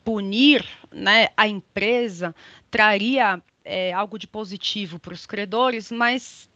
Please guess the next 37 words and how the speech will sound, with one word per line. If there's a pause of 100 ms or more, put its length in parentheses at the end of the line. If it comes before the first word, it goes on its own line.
é, (440)
eu
fico
em
dúvida.
Será
que
pros
credores
vale
a
pena (100)
ter
essa, (280)
o
indeferimento
de
uma
recuperação
judicial
por,
por
esse
fator?
Por
exemplo,
levaria,
portanto,
a
empresa
a
continuar
fora
de
uma
recuperação
judicial,